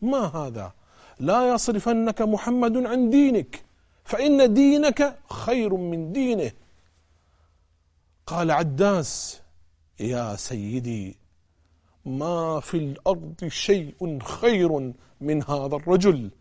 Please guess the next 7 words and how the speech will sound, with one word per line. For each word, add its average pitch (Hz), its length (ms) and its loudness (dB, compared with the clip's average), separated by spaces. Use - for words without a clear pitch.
لقد 151 480 0
أخبرني 143 920 -2
بأمر 127 600 -4
لا 110 440 -4
يعلمه 101 920 -6
إلا 85 380 -10
نبي". 90 500 -8